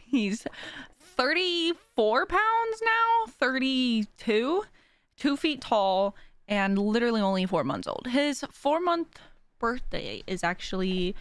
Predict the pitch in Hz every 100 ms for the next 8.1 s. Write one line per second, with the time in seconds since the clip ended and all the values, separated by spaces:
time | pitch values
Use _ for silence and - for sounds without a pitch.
0 | - - - 294 277 - - - - -
1 | 587 349 587 - 554 240 - - - _
2 | 440 494 - 381 370 349 349 359 - 196
3 | - - - 240 - _ _ - 285 302
4 | 302 294 254 233 202 190 202 - - -
5 | - 208 208 233 240 - 247 226 - 226
6 | 220 - 190 196 - 202 202 - 190 180
7 | 180 180 185 202 202 - 196 220 - 269